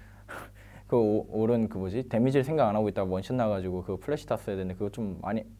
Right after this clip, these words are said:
그게 머릿속에 계속 생각나다가 제가 좀 더 말 많이 할 수 있었는데 그걸 못해서 많이 아쉬웠어요. 음, 봤는데 그냥 오히려 부담감 주려고 전략 짜나 이 생각을 했었는데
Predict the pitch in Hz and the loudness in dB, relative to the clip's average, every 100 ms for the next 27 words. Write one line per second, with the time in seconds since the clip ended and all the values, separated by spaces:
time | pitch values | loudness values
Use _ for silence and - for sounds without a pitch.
0 | - - 139 127 104 131 143 120 107 - | -20 2 4 6 6 4 2 -2 -4 -4
1 | 147 151 143 123 120 160 185 - - - | -4 -2 0 2 2 2 0 -12 -20 -20
2 | - - - - - - - - - - | -20 -20 -20 -20 -20 -20 -20 -20 -20 -4
3 | 110 110 104 123 113 113 107 92 95 87 | 2 2 2 0 0 2 2 2 0 0
4 | 92 110 110 - 98 92 98 90 90 90 | -2 -2 -4 -6 -6 -6 -6 -8 -8 -10
5 | 82 82 80 80 82 - - - - - | -10 -10 -10 -12 -16 -18 -20 -20 -20 -20
6 | - - 156 180 185 175 110 143 170 151 | -20 -8 -2 0 0 0 0 0 2 2
7 | 123 113 139 - - 110 143 160 139 135 | 2 4 2 0 -2 0 0 0 -2 -2
8 | 123 113 107 101 - 92 113 117 107 113 | 0 2 2 -2 -2 -4 -2 -2 -2 -2
9 | 95 107 110 104 117 120 135 101 98 104 | -2 -2 -2 -2 -4 -4 -4 -2 -2 -4